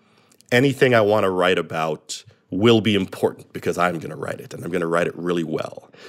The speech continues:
So I remember I, I w-, came to a Village Voice editor once with an idea for a story on a wrongful conviction.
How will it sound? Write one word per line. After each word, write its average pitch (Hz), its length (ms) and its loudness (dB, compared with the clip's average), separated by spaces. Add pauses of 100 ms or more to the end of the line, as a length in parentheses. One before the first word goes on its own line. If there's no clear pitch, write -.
(120)
So 123 160 2
I 123 80 6
remember 131 400 4
I, 98 120 2
I 101 200 -2
w-, 104 220 -4
came 113 200 -4
to 104 120 -6
a 90 60 -4
Village 95 220 -2
Voice 95 260 0
editor 85 240 -2
once 85 380 -4
with 82 180 -4
an 82 80 -4
idea 82 380 -2
for 80 180 -6
a 78 40 -8
story 87 360 0
on 82 140 0
a 80 60 0
wrongful 90 360 0
conviction. - 580 -6